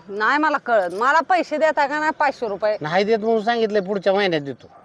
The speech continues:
Speaker 1: पुढच्या महिन्यात?
Speaker 2: बरं, पुढच्या
Speaker 1: माझ्या
Speaker 2: आठवड्यात,
Speaker 1: अवदारी
Speaker 2: सोमवारी.
Speaker 1: येऊन पडले तर मला मिरची घ्यायच्या, मला
Speaker 2: बरं,
Speaker 1: सांगा.
Speaker 2: सोमवारी म्हणले की सोमवारी.
Speaker 1: नाही, नाही, तुम्ही खोटं बोलताय. असं किती सोमवार गेल्या तर. हे आता येणार तर कुणाच ठाऊक सोमवार आणि बिमार.
Speaker 2: बरं, ती काय तर असू दे, उठ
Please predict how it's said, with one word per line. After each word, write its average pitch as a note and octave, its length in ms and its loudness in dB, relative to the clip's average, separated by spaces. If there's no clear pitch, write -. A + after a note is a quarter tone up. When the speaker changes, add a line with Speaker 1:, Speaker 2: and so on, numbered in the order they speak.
Speaker 1:
पुढच्या G#4+ 300 4
महिन्यात? F#4 540 0
Speaker 2:
बरं, E3+ 220 4
पुढच्या G#3+ 320 2
Speaker 1:
माझ्या G3 280 4
Speaker 2:
आठवड्यात, E4 160 6
Speaker 1:
अवदारी D#4+ 200 6
Speaker 2:
सोमवारी. D#4+ 220 2
Speaker 1:
येऊन D#4 140 0
पडले D4+ 320 2
तर E4 100 0
मला E4 220 -2
मिरची D#4 380 -2
घ्यायच्या, C#4 320 2
मला D4+ 140 4
Speaker 2:
बरं, A3+ 80 4
Speaker 1:
सांगा. C#4+ 160 4
Speaker 2:
सोमवारी C#4 240 4
म्हणले C4 280 2
की E3 60 -2
सोमवारी. D3 480 0
Speaker 1:
नाही, B3+ 240 0
नाही, F4+ 240 4
तुम्ही C4 200 0
खोटं C4 320 2
बोलताय. C4+ 380 2
असं C4+ 200 -4
किती C4+ 240 -2
सोमवार C#4+ 400 0
गेल्या A#3 300 -2
तर. E3+ 160 -10
हे G#3+ 100 -4
आता C4 220 0
येणार C#4 360 0
तर D4 120 -6
कुणाच D4+ 400 -4
ठाऊक D4+ 140 2
सोमवार A#3+ 400 -2
आणि F#3+ 200 -6
बिमार. G3 360 -8
Speaker 2:
बरं, A#2 160 -10
ती D#3 60 -8
काय E3 180 0
तर D3 140 -2
असू D3+ 240 0
दे, B2+ 120 -4
उठ F3 220 0